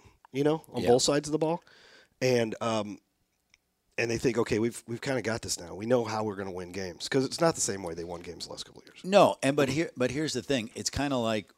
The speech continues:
Speaker 2: when a team is struggling, you go, "Hey, we gotta win games. How are we gonna do it?" And you're looking for the answer. They have the answer. It's a question of can they execute that answer.
Speaker 1: Mm-hmm.
Speaker 2: And I think that's the big difference because, like, for Chicago, "Hey, we gotta figure out how to win the game."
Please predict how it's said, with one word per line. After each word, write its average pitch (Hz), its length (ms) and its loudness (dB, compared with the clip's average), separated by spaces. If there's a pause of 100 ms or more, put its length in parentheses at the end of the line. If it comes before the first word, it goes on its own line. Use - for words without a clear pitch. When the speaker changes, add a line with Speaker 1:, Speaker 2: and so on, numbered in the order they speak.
Speaker 2:
when 104 220 -6
a 95 60 -8
team 123 280 -4
is - 60 -2
struggling, 104 540 -2
you 98 160 -8
go, 98 160 -2
"Hey, 120 200 2
we 117 140 2
gotta 107 220 0
win 104 240 -4
games. 95 340 -6
How 139 140 -2
are 135 60 2
we 117 120 0
gonna 110 200 -4
do 92 240 -2
it?" - 200 -14
And 104 140 -6
you're 101 140 -6
looking 117 280 -2
for 104 160 -6
the 95 200 -6
answer. 113 420 -6 (880)
They 110 100 -2
have 165 240 4
the 113 140 0
answer. 123 420 -2 (120)
It's 92 140 -6
a - 40 -6
question 107 420 0
of 87 120 -10
can 95 180 -6
they 90 160 -4
execute - 600 -6
that 69 180 -16
answer. - 320 -14
Speaker 1:
Mm-hmm. 90 140 -18 (340)
Speaker 2:
And 95 180 -4
I 107 80 0
think 104 240 -6
that's 113 280 0
the 98 100 -10
big 85 260 -6
difference 101 380 -6
because, 95 380 -6
like, 101 200 -8
for 104 160 -4
Chicago, 117 640 -2
"Hey, 120 140 0
we 98 100 -4
gotta 104 160 -4
figure 104 240 -4
out 98 140 -4
how 101 160 -6
to 92 80 -10
win 95 180 -10
the 90 80 -12
game." 92 420 -8